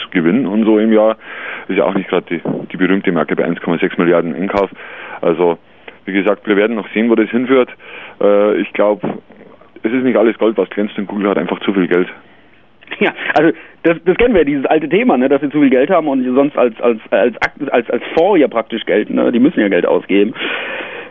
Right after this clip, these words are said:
Speaker 2: Aber wie gesagt, also ich sehe diese Perform-, also lest euch das mal von Chris durch. Also der hat das schon wirklich, äh, hervorragend da zusammengefasst und,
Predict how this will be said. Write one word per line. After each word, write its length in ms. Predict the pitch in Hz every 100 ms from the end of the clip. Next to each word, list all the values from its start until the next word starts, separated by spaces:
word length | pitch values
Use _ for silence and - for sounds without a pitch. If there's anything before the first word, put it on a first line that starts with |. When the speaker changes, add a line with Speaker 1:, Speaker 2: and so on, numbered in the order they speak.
| -
Speaker 2:
Aber 380 | - - 143 151
wie 80 | 165
gesagt, 240 | 196 165
also 120 | 143
ich 140 | 147 151
sehe 140 | 208
diese 180 | 233 220
Perform-, 240 | 190 202 135
also 160 | 170
lest 240 | 180 269 -
euch 120 | 208
das 100 | 202
mal 140 | 190
von 100 | 190
Chris 180 | - 202
durch. 280 | 214 185 113
Also 140 | 107 123
der 140 | 127
hat 100 | 156
das 140 | 160
schon 160 | - 143
wirklich, 360 | 160 175 151 -
äh, 180 | 151 143
hervorragend 480 | 139 - 165 151 135
da 80 |
zusammengefasst 680 | 135 135 196 107 - 95 -
und, 360 | - 117 117